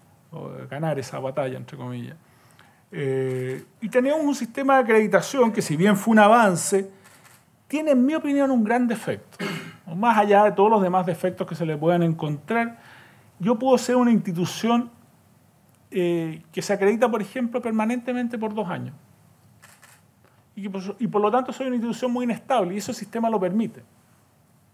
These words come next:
Y los sistemas de acreditación no tienen eso en la cabeza, entre comillas.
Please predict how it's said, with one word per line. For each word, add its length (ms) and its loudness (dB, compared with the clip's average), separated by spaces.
Y 60 -10
los 100 -2
sistemas 360 -6
de 60 -2
acreditación 800 -8
no 160 -4
tienen 380 -8
eso 200 -8
en 80 -6
la 120 -2
cabeza, 500 -8
entre 240 -14
comillas. 400 -12